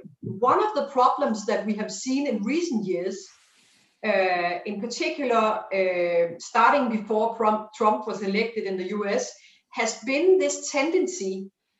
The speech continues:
to not emphasize the, uh, constitutional democracy, but much more, uh, majoritarian democracy. What does that mean? It means that there has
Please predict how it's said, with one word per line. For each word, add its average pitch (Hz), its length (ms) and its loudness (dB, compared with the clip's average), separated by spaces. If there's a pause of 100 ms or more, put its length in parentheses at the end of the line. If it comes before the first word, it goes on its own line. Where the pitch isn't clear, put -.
(120)
to 269 140 -2
not 294 480 4
emphasize 196 1000 2 (160)
the, 226 120 0 (480)
uh, - 40 -10
constitutional 208 920 -2
democracy, 190 760 -2 (220)
but 214 240 2
much 254 320 4
more, 214 600 0
uh, - 20 -2 (220)
majoritarian 208 840 2
democracy. - 680 -8 (200)
What 277 260 6
does 381 200 2
that 220 260 2
mean? 214 380 -2 (500)
It 320 220 2
means 339 440 2
that 247 240 2
there 233 140 0
has - 240 -2